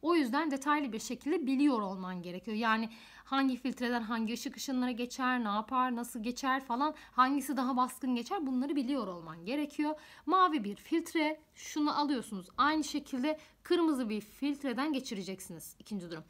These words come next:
Kırmızı filtreden arkadaşlar kırmızı yukarıda. Hiçbiri geçemeyecek.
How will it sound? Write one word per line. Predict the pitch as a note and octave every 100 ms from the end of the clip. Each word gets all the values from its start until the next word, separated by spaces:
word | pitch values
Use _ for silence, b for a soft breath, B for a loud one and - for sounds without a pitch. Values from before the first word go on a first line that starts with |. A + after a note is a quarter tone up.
| B B B
Kırmızı | E4 F4+ E4 A3+
filtreden | - D4 D4+ B3+ A#3
arkadaşlar | A3+ A#3+ B3 A#3 G#3
kırmızı | - G#3+ G3+
yukarıda. | G#3 G3 G#3 F#3 E3+
Hiçbiri | - - A3+ A3
geçemeyecek. | G#3 G#3+ F3+ E3 F3+ -